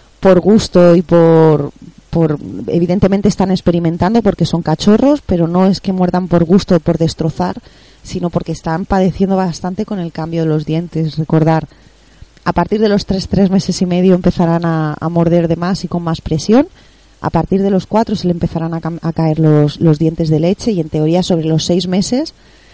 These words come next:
deberían tener ya la dentadura definitiva.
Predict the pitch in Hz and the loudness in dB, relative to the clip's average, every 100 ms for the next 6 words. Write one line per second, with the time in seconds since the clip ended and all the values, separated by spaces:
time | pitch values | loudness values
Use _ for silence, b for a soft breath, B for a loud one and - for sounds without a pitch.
0 | b b - 156 151 160 160 160 160 165 | b b -4 0 0 0 0 0 0 0
1 | 165 165 151 151 147 156 156 143 131 - | 0 0 0 -2 0 0 0 0 -4 -2
2 | 151 143 151 147 147 143 143 | -2 0 -2 -2 -2 -2 -2